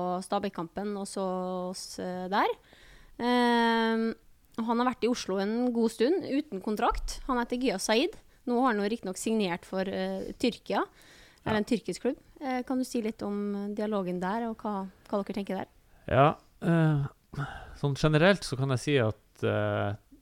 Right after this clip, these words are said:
Speaker 2: jeg tror ikke det er så mange spillere som kommer fra Oslo-området som vi ikke har en slags dialog med spilleren gjennom agenten eller direkte til spilleren. Ehm, hvis noen,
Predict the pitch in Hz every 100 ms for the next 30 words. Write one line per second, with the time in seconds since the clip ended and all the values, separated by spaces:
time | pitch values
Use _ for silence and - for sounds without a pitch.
0 | - 120 - 147 147 151 - 131 120 -
1 | 113 117 - 117 127 117 104 107 110 -
2 | 120 131 120 - 113 104 117 - 147 139
3 | 135 131 117 98 - 110 113 113 113 113
4 | - 123 104 98 - 127 120 101 98 110
5 | 107 - 110 107 127 113 110 107 113 107
6 | - 120 117 107 107 117 104 98 101 107
7 | 110 113 - 95 104 101 101 101 110 -
8 | - - - 101 98 - 113 _ - -
9 | - - _ - - - _ _ _ 117
10 | 107 104 101 101 98 98 98 - - -
11 | _ _ _ _ _ _ _ _ _ _
12 | 339 320 127 131 - 143 147 107